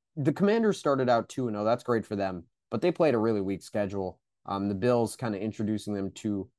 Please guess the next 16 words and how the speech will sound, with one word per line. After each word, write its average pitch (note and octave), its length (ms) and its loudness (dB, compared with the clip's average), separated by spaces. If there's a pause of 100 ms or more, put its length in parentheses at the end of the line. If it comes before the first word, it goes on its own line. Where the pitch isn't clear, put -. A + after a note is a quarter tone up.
(180)
what F#3 120 -2
a - 20 2
real A3 240 6
team D3 260 4
looks A2+ 240 -2
like, F2 300 -4
and A#2 220 0
they C3 240 6
now A#2+ 180 2
move A#2 280 0
to G2 100 -16
two B2 200 -2
and A2 140 0
one. G#2+ 300 0 (360)
Uh, F#2+ 200 0
probably, B2 760 2